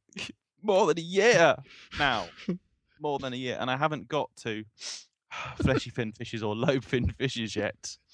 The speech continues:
Speaker 1: So I'm, I haven't done anything, I haven't read about the animals like Tiktaalik for a long time. Elpistostegalians. Now, they're outside of the clade that includes Acanthostega and Ichthyostega. So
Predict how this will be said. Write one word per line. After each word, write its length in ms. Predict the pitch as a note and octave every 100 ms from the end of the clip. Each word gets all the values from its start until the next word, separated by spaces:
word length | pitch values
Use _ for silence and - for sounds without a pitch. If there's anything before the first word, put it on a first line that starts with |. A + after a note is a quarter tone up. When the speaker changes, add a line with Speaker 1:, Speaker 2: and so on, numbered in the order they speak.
| - - -
Speaker 1:
So 320 | - B2 A2 -
I'm, 260 | G#2+ G#2+ -
I 100 | A2+
haven't 600 | A2+ C#3+ B2+ B2+ A#2+ -
done 260 | A#2 A2 G#2
anything, 560 | A2+ G#2+ - A2 G#2 -
I 80 | A#2+
haven't 200 | G#2+ F#2
read 300 | G#2 G2 -
about 340 | - F#2 -
the 80 | -
animals 220 | G2 G2
like 140 | F#2+ F#2+
Tiktaalik 480 | F2+ - F2+ -
for 80 | -
a 20 |
long 180 | F#2 G2
time. 280 | F#2+ - - _ _ _ _ _ _ - - - - _ _ _ _ _
Elpistostegalians. 1400 | E3+ F#3 G#3+ - F3+ D#3+ C#3+ C#3 B2 F2+ C2 D#2 A2 - - - - - _ _ _ _ _ _ _ _ _ _ _ - - _ _ _ _ _ -
Now, 360 | A#2+ A#2 A2 - -
they're 100 | C3+
outside 460 | F3+ - - C#3+
of 60 | B2
the 60 | A#2
clade 300 | A#2+ A2 G#2
that 100 | D#2+
includes 720 | G2 - F#2+ F#2+ - - _ _ _ _ _
Acanthostega 500 | A#2 C#2+ - G#2 G2
and 20 | F#2+ -
Ichthyostega. 560 | F2+ - F2 D#2+ D#2 - _ _ _ _ _ _
So 320 | - G#2+ G2+